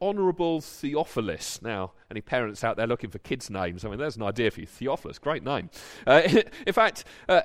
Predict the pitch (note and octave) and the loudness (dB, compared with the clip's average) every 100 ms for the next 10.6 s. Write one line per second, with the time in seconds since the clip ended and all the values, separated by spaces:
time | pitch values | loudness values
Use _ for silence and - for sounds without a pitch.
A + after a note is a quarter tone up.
0 | F3+ G3 A3 C4+ A#3 G3+ A3 - D3+ C#3+ | 4 2 2 2 2 4 2 4 0 2
1 | D#3 C#3+ - F3+ A3+ D#3 - C#3+ D#3 C#3+ | 4 4 4 0 2 0 -2 -4 -4 -2
2 | G#3+ - C3 D3+ D3 - C3 D#3+ - B2+ | -2 0 -2 2 2 2 -2 -2 -2 -4
3 | A#2+ C3 A3 - - - F4 - - _ | 0 2 2 0 -14 -18 -20 -20 -20 _
4 | _ _ D3 C#3 D#3 E3 D3+ D3+ C#3 - | _ _ -2 4 4 2 0 2 2 2
5 | C3+ A2+ - C3+ B2 - - - - A2+ | -4 -2 2 2 2 -4 -16 -8 -6 -2
6 | C3+ C3+ F#2+ - D#3 D3+ - - A3+ B3 | 4 4 4 4 4 4 0 -4 0 0
7 | F#3 - E3+ D#3+ D3+ D#3+ D#3+ C#3 C#3 D3+ | -2 0 2 2 2 2 4 4 4 2
8 | C#3 D3 - B2 B2 B2 A#2 - - - | -2 -2 0 4 4 2 -2 -14 -8 2
9 | E3+ F3+ - A#2+ D2 - - _ _ A#3+ | 6 6 4 -2 -2 -8 -16 _ _ 4
10 | C#4 A3+ D#3 A#2+ D#3+ | 4 4 2 4 2